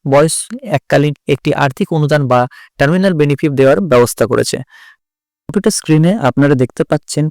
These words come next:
প্রথমেই যেটা দেখাবো, কাদের কত টাকা প্রাপ্য। সম্প্রতি সরকারি ঘোষণা অনুযায়ী বিভিন্ন পদের জন্য বরাদ্দ টাকার পরিমাণ নিচে বিস্তারিত দেওয়া হলো,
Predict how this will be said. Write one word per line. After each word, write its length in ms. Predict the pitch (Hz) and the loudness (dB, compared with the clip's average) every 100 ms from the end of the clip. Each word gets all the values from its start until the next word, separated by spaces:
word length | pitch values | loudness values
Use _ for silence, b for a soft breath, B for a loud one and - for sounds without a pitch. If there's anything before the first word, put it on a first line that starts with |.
| - | -4
প্রথমেই 460 | 135 - 180 175 180 202 | -4 -2 0 0 0 -2
যেটা 240 | 127 135 | -2 -2
দেখাবো, 360 | 123 - - 127 139 - | -2 -2 -2 -4 -4 -4
কাদের 280 | 117 117 - | -2 0 0
কত 160 | 120 131 | -2 -2
টাকা 220 | 147 143 160 | -2 -4 -4
প্রাপ্য। 360 | - 117 - - 120 - _ _ B B _ | -2 -4 -4 -4 -4 -4 _ _ B B _
সম্প্রতি 480 | - 156 165 226 220 | -4 -2 0 0 0
সরকারি 400 | - 139 131 - | -2 -4 -2 -2
ঘোষণা 320 | 170 165 190 190 | -2 -2 0 0
অনুযায়ী 440 | 160 170 151 143 - B B | -2 -2 0 0 -2 B B
বিভিন্ন 280 | 143 143 190 196 | -2 0 0 0
পদের 280 | 131 127 165 | 0 0 0
জন্য 200 | 165 170 | -2 -4
বরাদ্দ 420 | 156 127 135 151 160 | 0 2 2 2 0
টাকার 280 | - 123 151 | 0 0 -2
পরিমাণ 340 | - 156 151 | -2 -2 -2
নিচে 260 | 135 123 147 | -2 -2 -4
বিস্তারিত 480 | 120 120 - 147 143 | -4 -6 -2 -2 0
দেওয়া 220 | 127 110 | 0 0
হলো, 180 | 104 110 | 0 -4